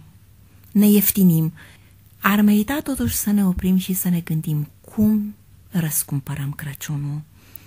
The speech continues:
cum ne aplecăm inimile și ne disciplinăm mintea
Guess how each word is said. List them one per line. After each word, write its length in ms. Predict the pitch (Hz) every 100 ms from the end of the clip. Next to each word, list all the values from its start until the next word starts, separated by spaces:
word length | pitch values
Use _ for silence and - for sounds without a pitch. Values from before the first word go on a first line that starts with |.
| - - _ - - - -
cum 480 | - - 226 233 233 - - _ _ _
ne 360 | - 185 180 190
aplecăm 680 | 180 165 156 151 - 226 233 233
inimile 680 | 190 170 147 143 147 160 151
și 180 | -
ne 120 | 180 180
disciplinăm 760 | 175 - - 190 185 190 220
mintea 720 | 220 208 196 190 170 151 151